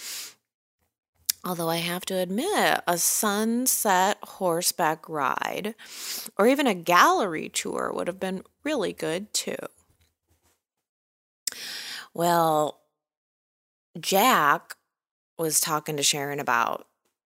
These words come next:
John's career and how it affected his relationship with Dina. And Jack was also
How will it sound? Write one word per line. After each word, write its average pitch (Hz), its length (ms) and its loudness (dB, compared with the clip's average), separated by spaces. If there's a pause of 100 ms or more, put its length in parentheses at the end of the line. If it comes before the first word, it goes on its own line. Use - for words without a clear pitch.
(380)
John's 131 500 0
career 139 760 -4 (120)
and 127 640 -2 (220)
how 277 360 0
it 226 260 2 (160)
affected 165 720 -2 (560)
his 175 340 -4
relationship 147 680 -2
with 139 180 -6 (160)
Dina. 156 640 -6 (1300)
And 185 640 -6 (100)
Jack 175 360 -2
was 165 600 -2
also 165 800 -4